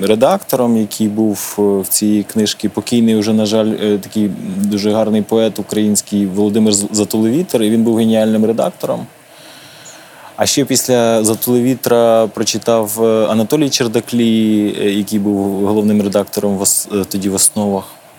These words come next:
І я думаю, що от якраз Гомбрович — це, можна сказати, наш спільний твір. І мені дуже приємно згадувати цих людей,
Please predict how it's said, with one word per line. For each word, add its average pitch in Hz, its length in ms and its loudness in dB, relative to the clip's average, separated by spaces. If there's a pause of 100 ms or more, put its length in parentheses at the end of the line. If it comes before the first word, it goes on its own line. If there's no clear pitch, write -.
(340)
І 104 380 0
я 135 220 2
думаю, 143 400 0
що - 380 -2
от 131 340 2
якраз 123 240 0
Гомбрович — 139 480 0
це, 127 380 0 (680)
можна 131 200 2
сказати, 120 320 0
наш 117 320 0
спільний 98 420 0
твір. 135 340 -2
І - 20 -2
мені 110 500 0
дуже 110 180 0
приємно 107 420 0
згадувати 104 500 0
цих - 260 -6
людей, 147 380 -2